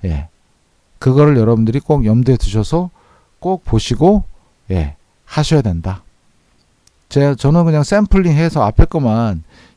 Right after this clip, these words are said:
여기까지만 월마트까지만 딱 봤는데 한번 보십시오. 육백 종목,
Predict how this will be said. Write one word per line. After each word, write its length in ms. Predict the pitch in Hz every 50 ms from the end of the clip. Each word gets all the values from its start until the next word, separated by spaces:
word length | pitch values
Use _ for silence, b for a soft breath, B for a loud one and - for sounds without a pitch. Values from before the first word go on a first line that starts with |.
| b
여기까지만 640 | 123 139 165 175 165 - 175 165 151 160 160 151 120
월마트까지만 760 | 113 127 160 175 175 170 - - - 156 143 135 139 139 131
딱 180 | - 160 - -
봤는데 640 | - 120 110 120 120 113 113 131 151 131 104 87 b b b b b b b b b b
한번 240 | - - 180 190 151
보십시오. 500 | - - 180 185 - - - - 156 127
육백 340 | 110 113 - - - 123 -
종목, 380 | - 139 117 107 95 87 82